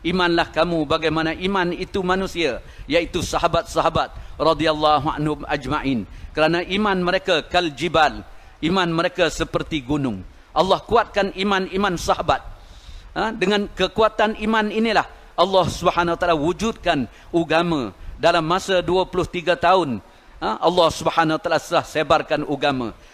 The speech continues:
Seratus peratus laki-laki, wanita, kanak-kanak berada dalam agama. Dan kekuatan agama inilah Allah telah sebarkan di seluruh alam. Dan sahabat dapat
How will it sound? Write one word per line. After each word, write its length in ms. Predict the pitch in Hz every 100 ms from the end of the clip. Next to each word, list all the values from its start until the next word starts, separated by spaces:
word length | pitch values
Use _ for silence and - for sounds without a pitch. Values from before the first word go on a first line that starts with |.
| -
Seratus 500 | - 202 208 214 -
peratus 560 | - 196 - 156 - - - -
laki-laki, 800 | 147 165 175 165 170 170 143 113 - -
wanita, 760 | 127 160 170 165 156 127 113 -
kanak-kanak 880 | 160 175 165 180 196 160 - - -
berada 480 | 143 170 160 180 175
dalam 240 | 160 160 156
agama. 500 | 151 156 156 131 98 - - -
Dan 240 | 131 196 208
kekuatan 560 | 196 202 185 208 202
agama 400 | 208 190 208 220
inilah 320 | 214 208 175 - - -
Allah 240 | 160 175 -
telah 160 | 170 151
sebarkan 640 | 160 156 165 151 156 120 - - 143
di 80 |
seluruh 240 | 160 156 139
alam. 400 | 135 135 120 95 - -
Dan 240 | - 175 160
sahabat 480 | 180 185 185 190
dapat 240 | 180 185